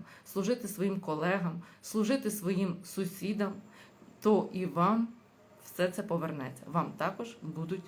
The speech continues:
служити. Що посієш, те й пожнеш.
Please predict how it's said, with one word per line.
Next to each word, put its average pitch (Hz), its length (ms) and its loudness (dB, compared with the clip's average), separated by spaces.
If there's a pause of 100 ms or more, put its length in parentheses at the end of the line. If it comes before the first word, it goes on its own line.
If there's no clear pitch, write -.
(100)
служити. 147 600 -2 (240)
Що - 220 -2
посієш, 175 640 -4 (320)
те 151 220 0
й 170 80 -6 (220)
пожнеш. 165 600 -6